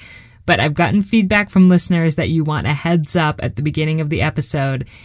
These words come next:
if we're gonna be talking about things like that, so that you can pop on headphones instead of listening over the speakers in your home. <laughs>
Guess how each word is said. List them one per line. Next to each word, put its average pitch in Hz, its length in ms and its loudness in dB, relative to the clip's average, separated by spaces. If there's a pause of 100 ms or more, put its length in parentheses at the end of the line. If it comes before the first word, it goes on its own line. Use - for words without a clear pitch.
(160)
if 147 180 0
we're 160 80 -2
gonna 160 160 0
be 156 140 -2
talking 151 400 -2
about 120 320 -4
things 139 260 -4
like 120 200 -6
that, 123 280 -4
so - 160 -2
that 139 140 -4
you 139 100 -2
can 143 180 0
pop 147 300 -6
on 143 220 -2
headphones 147 720 -4
instead 151 480 0
of 143 100 -4
listening 147 500 -4
over 139 160 -6
the 117 120 -4
speakers 139 560 -6
in 143 160 -4
your 147 140 0
home. 160 320 2 (220)
<laughs> 220 80 2